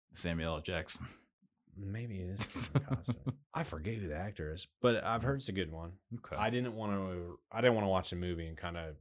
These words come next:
Speaker 2: go towards the theatrics side.
Speaker 1: Yeah.
Speaker 2: Um, if we didn't lose any of you during this journey about,
Speaker 1: Hmm.
Speaker 2: uh, Zach's multiple jokes on little girls' murders,
Speaker 1: <laughs>
Speaker 2: <laughs> but, but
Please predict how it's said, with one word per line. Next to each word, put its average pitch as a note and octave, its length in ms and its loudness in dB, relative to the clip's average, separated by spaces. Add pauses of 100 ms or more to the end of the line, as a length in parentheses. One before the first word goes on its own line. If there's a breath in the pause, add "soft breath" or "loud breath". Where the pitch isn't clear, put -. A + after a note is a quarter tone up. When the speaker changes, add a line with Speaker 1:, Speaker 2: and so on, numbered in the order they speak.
(520)
Speaker 2:
go F#2 180 -2
towards E2+ 340 -8
the D2 40 -12 (160)
theatrics - 480 -10
side. - 280 -14 (520)
Speaker 1:
Yeah. - 220 -12 (580)
Speaker 2:
Um, F#2 500 2 (540)
if G2+ 120 4
we F#3 80 12
didn't A#3+ 140 8
lose F3+ 220 12
any D3 180 12
of A#2 80 10
you A2 40 8
during G#2 280 6
this F#2 180 2
journey G2+ 500 4 (160)
about, G2 460 8
Speaker 1:
Hmm. A2+ 80 8
Speaker 2:
uh, G2+ 160 10
Zach's B2 500 8
multiple C3 480 12
jokes C3+ 480 12
on G#2 580 10 (560 soft breath)
little B2+ 300 12
girls' C3 300 12
murders, D3 600 12
Speaker 1:
<laughs> - 20 -8
Speaker 2:
<laughs> - 180 6
but, - 1500 4
but C#3+ 160 8